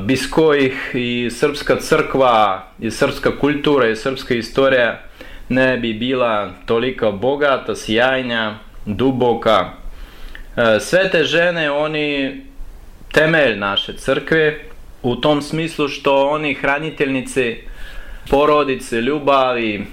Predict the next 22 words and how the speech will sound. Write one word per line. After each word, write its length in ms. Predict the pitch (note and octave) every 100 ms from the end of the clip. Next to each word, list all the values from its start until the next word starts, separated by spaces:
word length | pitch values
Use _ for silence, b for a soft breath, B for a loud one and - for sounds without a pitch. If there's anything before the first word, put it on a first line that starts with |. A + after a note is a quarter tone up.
| -
a 240 | G#2+ A#2+
ako 140 | - D3
neće 320 | D3+ - C#3
biti 280 | D3 D3 C3
dobre 340 | C#3 C#3+ D#3
porodice, 800 | - B2+ C3 C#3 D3 - C3+ B2+ - B B B
neće 340 | A#2 B2+ -
biti 440 | C#3 B2+ C3 C3+ C3
ni 180 | B2+ B2
dobre 340 | C3 B2 A#2+
crkvi. 480 | A2+ B2 A2+ - F2+ F2 -
I 100 | A2+
u 80 | B2
tom 240 | D3 C#3
smislu 420 | C#3 D#3+ D#3 E3
uloga, 800 | D3 C3+ C#3+ D3+ D3 B2+ A2 - A2 A2
e, 40 |
svetih 520 | G#2 B2+ C3+ C3 A#2
žena 400 | G2+ A#2+ C#3+ C#3+
i 100 | A#2
uopšte 560 | A2 B2+ C3 - B2+ G#2
žena 440 | F#2+ C3 B2+ B2+